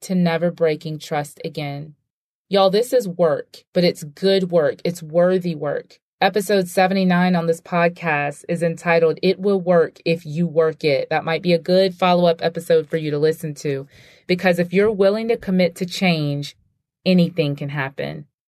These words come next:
Good things can happen. Great things can happen. Your marriage today or your relationship today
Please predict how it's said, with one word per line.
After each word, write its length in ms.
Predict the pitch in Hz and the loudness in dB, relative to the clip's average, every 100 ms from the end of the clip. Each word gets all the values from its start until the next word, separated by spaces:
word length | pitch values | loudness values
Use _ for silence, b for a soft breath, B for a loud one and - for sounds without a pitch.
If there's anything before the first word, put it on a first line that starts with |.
| - 156 | -20 -6
Good 340 | 196 202 180 - | 0 0 0 -2
things 340 | 165 151 139 | -2 -2 -6
can 140 | 165 151 | -8 -6
happen. 580 | 151 139 - - 147 - _ _ _ | -6 -8 -8 -10 -10 -14 _ _ _
Great 500 | _ 185 185 190 - _ | _ 0 2 2 -2 _
things 320 | 180 165 170 | 0 0 -4
can 160 | - 151 | -8 -8
happen. 500 | 151 143 - 139 147 b b 170 | -6 -6 -6 -8 -10 b b -2
Your 180 | 190 | 0
marriage 480 | 202 202 220 226 - | 2 2 2 -2 -6
today 540 | - 175 170 170 185 190 | -10 -2 2 4 2 2
or 100 | 180 | 0
your 160 | 175 | 0
relationship 680 | 165 156 160 - 180 190 170 | 0 0 -2 -4 -6 -4 -4
today 560 | - 156 151 151 160 | -6 -4 -2 0 0